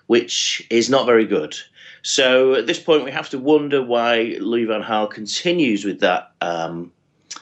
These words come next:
formation of placing Martial, a player of speed and finishing power, on the left, while Rooney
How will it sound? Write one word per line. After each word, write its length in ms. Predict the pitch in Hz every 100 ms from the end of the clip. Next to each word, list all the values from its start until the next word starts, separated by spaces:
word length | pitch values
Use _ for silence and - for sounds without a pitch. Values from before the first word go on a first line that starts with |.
| _
formation 560 | _ 104 101 110 110 101
of 60 | -
placing 440 | 104 95 101 90
Martial, 640 | 110 113 - 113 110 127
a 60 | 113
player 420 | - 104 98 92
of 320 | 95 92 - _ _ _
speed 720 | - - - 110 113 120 135 - -
and 240 | 107 139 139
finishing 400 | 139 120 101 -
power, 420 | 98 90 90 87 _ - - -
on 120 | 90
the 80 | 92
left, 460 | 123 139 143 - 101
while 340 | 95 92 101
Rooney 640 | 113 131 120 107 101 101